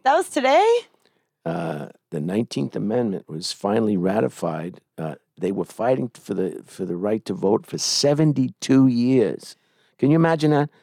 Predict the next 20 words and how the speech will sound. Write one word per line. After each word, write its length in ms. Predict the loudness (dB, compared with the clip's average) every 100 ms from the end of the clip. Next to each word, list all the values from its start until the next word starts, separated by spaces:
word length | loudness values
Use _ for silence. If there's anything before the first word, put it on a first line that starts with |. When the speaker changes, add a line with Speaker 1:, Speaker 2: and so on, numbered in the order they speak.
| _
Speaker 2:
Seventy-two 1300 | -6 0 4 4 4 2 2 0 0 -8 -2 4 6
years, 500 | 6 6 8 6 4
finally 400 | 0 0 2 0
Tennessee, 680 | -2 -2 0 0 2 0 0 -4 _ _ _ _ _ -8
uh, 300 | -4 -2 -2
ratified 640 | 0 0 0 -2 -2 -2 -2
it 140 | -2
by 180 | -2 -2
one 560 | -2 -2 0 0 -2
vote. 540 | -2 2 2 2 -4 -20 -18
Speaker 1:
And 140 | -12
we 100 | -8
haven't 280 | -4 -4 -6
shut 220 | -6 -4
up 160 | -2 -4
since. 600 | -8 -8 -8 -12 -16 -16 _ _ _
Speaker 2:
And, 300 | -6 -4 -4
uh, 400 | -2 0 0 -4 -10 _ _ _ _ _ _ _ _ _ _ _ _ _ _ -10
and, 320 | -8 -6 -6
uh, 460 | -6 -4 -6 -10